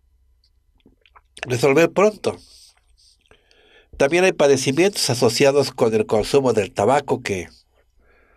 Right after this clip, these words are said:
van a ocasionar que tengamos hormigueo. Sí, porque no hay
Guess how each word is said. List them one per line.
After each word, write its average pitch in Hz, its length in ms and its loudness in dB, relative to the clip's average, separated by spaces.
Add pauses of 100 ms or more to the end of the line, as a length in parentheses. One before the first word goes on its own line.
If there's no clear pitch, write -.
(580)
van 123 180 2
a 131 40 4
ocasionar 113 800 -4 (1400)
que - 100 -6
tengamos 110 800 -4 (800)
hormigueo. 101 640 -4 (1900)
Sí, 180 160 -2
porque 143 280 0
no 135 80 2
hay 156 260 0